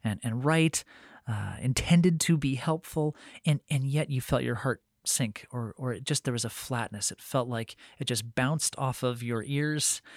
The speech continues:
and it didn't make it into your heart at all. And that was actually a discouraging experience, to hear something good and true and find it actually bounced off.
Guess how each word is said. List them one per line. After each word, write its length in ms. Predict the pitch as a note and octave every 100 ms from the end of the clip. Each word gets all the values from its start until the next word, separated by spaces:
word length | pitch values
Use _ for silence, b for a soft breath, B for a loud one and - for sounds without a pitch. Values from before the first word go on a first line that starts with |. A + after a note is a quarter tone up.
| B B
and 80 | B2+
it 220 | C3+ C#3
didn't 300 | D#3 D3+ -
make 240 | C#3+ C3+
it 100 | C#3+
into 260 | C#3 C3 B2+
your 160 | A#2+ G#2+
heart 220 | A#2 A2
at 100 | A2
all. 400 | A2 A2 G#2 G#2 B B B
And 140 | C3+ C3
that 120 | C3
was 140 | C3+
actually 280 | B2+ C3+ -
a 60 | A#2+
discouraging 640 | A#2 - - E3 E3 B2
experience, 880 | A2+ - - G2+ G2+ F#2 D#2 - - - b b b
to 100 | B2+
hear 280 | - G#3
something 400 | G#3 - C#3 C#3+
good 160 | C3 C3
and 100 | A#2+
true 220 | - C3+
and 140 | A#2 A2+
find 340 | - B2 B2
it 220 | A2+ - - B B B
actually 800 | B2+ A#2+ - C3+ A2+ G#2+ G#2 G#2+ b b b b
bounced 520 | A#2 C3+ C#3 C#3+ -
off. 340 | A#2 G2+ -